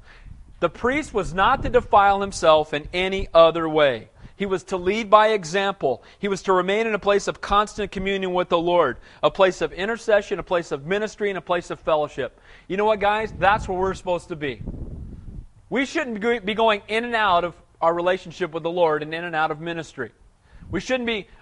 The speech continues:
doing ministry one day a week or doing ministry part of the time. It's who we are as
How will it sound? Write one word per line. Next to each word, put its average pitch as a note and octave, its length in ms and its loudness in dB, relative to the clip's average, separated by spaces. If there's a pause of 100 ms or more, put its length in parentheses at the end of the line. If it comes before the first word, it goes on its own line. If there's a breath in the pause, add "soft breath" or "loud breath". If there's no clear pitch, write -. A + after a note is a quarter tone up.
(140 soft breath)
doing A3+ 300 0
ministry A#3 440 -4
one G3+ 320 0
day G#3 160 4
a G3+ 100 0
week G3 380 -2
or D3+ 40 -6
doing G#3+ 260 -4
ministry G#3+ 380 -6
part G3 300 2
of F#3+ 80 -2
the F#3 80 -4
time. F#3+ 360 -2 (200 loud breath)
It's F3+ 200 -4
who B3 200 -4
we A#3 240 -4
are A3 460 0 (180)
as E3 220 -2